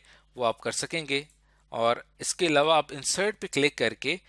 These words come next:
यहाँ से भी आप header and footer को एक्सेस कर सकते हैं। अगर आपने हेडर ऐड करना है तो आप इंसर्ट पे क्लिक करके भी जा सकते हैं, या फुटर,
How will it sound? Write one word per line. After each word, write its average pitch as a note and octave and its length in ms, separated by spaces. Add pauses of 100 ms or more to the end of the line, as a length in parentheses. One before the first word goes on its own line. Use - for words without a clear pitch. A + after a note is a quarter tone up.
(240)
यहाँ C3+ 280
से A3 160
भी F3 140
आप D#3+ 180
header C3+ 340
and C#3 120
footer A#2+ 260
को A#2+ 140
एक्सेस - 280
कर G#2 120
सकते - 340
हैं। G#2 80
अगर A2+ 120
आपने A#2 220
हेडर A#2 260
ऐड A#2+ 180
करना B2 260
है D3 180 (400)
तो C#3 60
आप C#3 160
इंसर्ट F3 440
पे - 80
क्लिक B2+ 240
करके B2 260
भी A2 100
जा G2 180
सकते - 340
हैं, C#3+ 200
या F3+ 100
फुटर, D#3+ 380